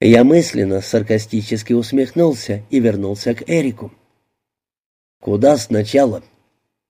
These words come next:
«Все железнодорожные вокзалы». «Все? Это значит, какие?» «Ближайший вокзал», уточнил я.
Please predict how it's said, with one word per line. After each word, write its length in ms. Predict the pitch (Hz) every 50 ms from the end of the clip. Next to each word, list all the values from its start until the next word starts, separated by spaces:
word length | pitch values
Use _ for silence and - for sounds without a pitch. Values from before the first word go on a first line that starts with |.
| _ _ _ _ _ _ _ _ _ _
«Все 460 | - - - - 110 117 120 127 113 - -
железнодорожные 1080 | 123 113 123 123 120 123 113 113 127 120 113 123 123 117 113 110 104 104 120 113 110
вокзалы». 560 | 110 123 123 117 117 139 160 151 127 107 - - _ _ _ _ _ _ _ _ _ _ _ _ _ _ _ _
«Все? 480 | - - - - 117 123 147 147 113 - _ _ _ _ _ _
Это 260 | - 110 107 - 113 113
значит, 420 | 104 113 117 110 107 - 120 117
какие?» 540 | - 127 131 127 - 170 190 156 110 98 85 - _ _ _ _ _ _ _ _ _ _ _ _ _ _ _ _ _ _ _ _ _
«Ближайший 720 | - 98 104 107 107 101 95 113 120 120 110 - 123 120
вокзал», 560 | 113 117 117 117 117 120 147 156 143 120 107 - - _ _ _
уточнил 580 | - 120 107 113 110 107 - - 117 107 101 101
я. 240 | 101 104 101 98